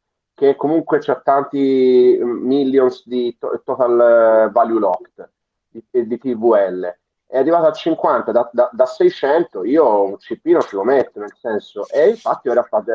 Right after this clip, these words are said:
ieri è arrivato a duecentoventinove, vediamo dove, eh, dove ora avu-, ultimamente ha avuto un piccolo retracement, c'è Splinterlands,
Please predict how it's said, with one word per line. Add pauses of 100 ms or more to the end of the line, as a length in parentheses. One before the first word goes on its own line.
(140)
ieri
è
arrivato
a
duecentoventinove,
vediamo
dove, (320)
eh,
dove
ora
avu-,
ultimamente
ha
avuto
un
piccolo
retracement,
c'è
Splinterlands,